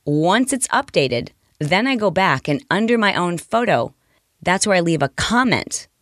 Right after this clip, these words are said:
with the hashtags I want to use. Now, the reason why I do that is because if I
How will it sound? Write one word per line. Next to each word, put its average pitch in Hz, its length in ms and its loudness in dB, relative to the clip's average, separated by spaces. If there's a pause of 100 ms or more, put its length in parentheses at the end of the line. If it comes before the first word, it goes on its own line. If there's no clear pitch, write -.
(280)
with 147 380 0 (100)
the 180 120 0
hashtags 185 640 0
I 147 60 2
want 131 180 2
to 123 60 0
use. - 340 -4 (340)
Now, 156 240 -2
the 151 100 0
reason 220 200 0
why 190 120 0
I 151 60 2
do 180 200 -2
that 214 140 0
is 143 140 -2
because 147 420 -2 (300)
if 233 220 -2 (100)
I 214 380 0